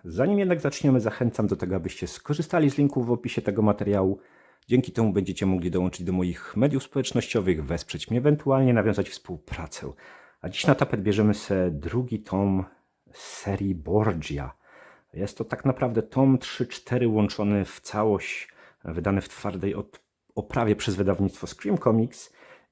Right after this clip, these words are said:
I mamy tutaj dwa tytuły: Płomienie Stosu i Wszystko Marność. Za komiks odpowiada duet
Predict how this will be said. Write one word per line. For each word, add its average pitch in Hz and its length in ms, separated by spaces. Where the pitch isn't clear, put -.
I 120 60
mamy 127 260
tutaj 110 380
dwa 104 260
tytuły: 80 520
Płomienie 123 600
Stosu - 520
i 110 140
Wszystko - 920
Marność. 80 960
Za - 140
komiks 170 320
odpowiada 117 460
duet 110 500